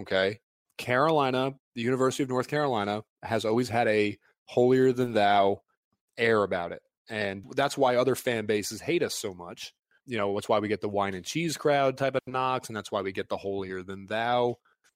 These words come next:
uh, athletics department kind of knocks, because we've always held our, ourselves in high esteem, and we should,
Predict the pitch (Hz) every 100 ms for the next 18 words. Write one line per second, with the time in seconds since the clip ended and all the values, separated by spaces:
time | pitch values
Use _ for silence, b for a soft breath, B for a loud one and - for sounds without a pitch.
0 | _ 104 101 101 104 156 156 - 143 151
1 | 143 139 - 143 135 127 127 127 - 127
2 | 127 113 120 135 135 123 123 110 117 107
3 | 113 - 117 104 92 104 98 - 143 113
4 | 117 123 - 185 90